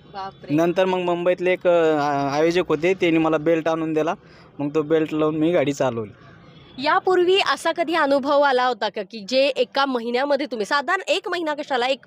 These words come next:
Speaker 1: मागच्या पाच सहा दिवसांमध्ये तुम्ही जशी गाडी चालवली आहे, सातत्य होतं त्याच्यामध्ये,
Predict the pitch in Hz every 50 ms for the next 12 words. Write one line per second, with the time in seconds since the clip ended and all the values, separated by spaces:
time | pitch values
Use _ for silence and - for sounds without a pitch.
0 | _ - 254 254 240 240 - 277 277 - 254 - - 269 262 247 254 240 - 269
1 | 254 247 254 233 262 - 269 254 285 285 - - - - - 220 233 - 330 262
2 | 269 240 233 254 262 - 285 262 262 254 254 262 254 233 226 226 - - 285 285
3 | - - 403 - _ - 403 381 311 240 202 240 202 233 214 - 226 233 240 233
4 | 294